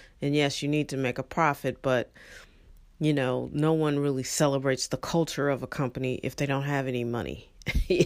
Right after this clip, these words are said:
know what I mean? It's like everything in America is about money. So it's hard in my mind for us to be a thought leader on anything that doesn't make money,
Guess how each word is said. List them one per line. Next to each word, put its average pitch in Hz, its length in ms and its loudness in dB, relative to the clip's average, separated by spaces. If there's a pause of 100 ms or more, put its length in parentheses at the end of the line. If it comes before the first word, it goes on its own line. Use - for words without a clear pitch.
know 202 120 12
what 190 160 6
I 185 120 12
mean? 160 240 6
It's 165 180 4
like - 240 4
everything 208 380 2
in 175 60 6
America 151 440 4
is 135 140 0
about 107 340 0
money. 127 380 -2 (420)
So 165 220 4
it's 160 100 2
hard 196 400 4 (420)
in 160 160 2
my 147 160 6
mind 156 380 4
for 156 100 0
us 147 120 0
to - 80 -10
be 151 160 2
a 139 100 2
thought - 420 4
leader 143 320 0
on 143 160 0
anything 139 600 0 (1600)
that 165 280 4
doesn't 165 260 2
make 165 180 4
money, 185 540 0